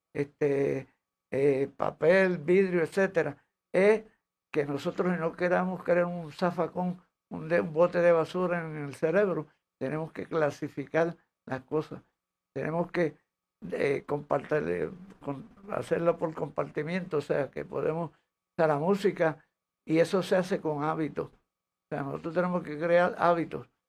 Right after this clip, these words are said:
unos hábitos que nosotros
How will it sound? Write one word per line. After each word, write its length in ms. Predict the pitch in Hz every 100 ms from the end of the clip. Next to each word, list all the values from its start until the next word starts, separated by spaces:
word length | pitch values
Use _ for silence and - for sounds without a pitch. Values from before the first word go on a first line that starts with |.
| _ _ _ _ _
unos 200 | - 170
hábitos 480 | 180 190 190 165 160
que 280 | - 143 131 _ _ _
nosotros 640 | 143 135 151 151 175 170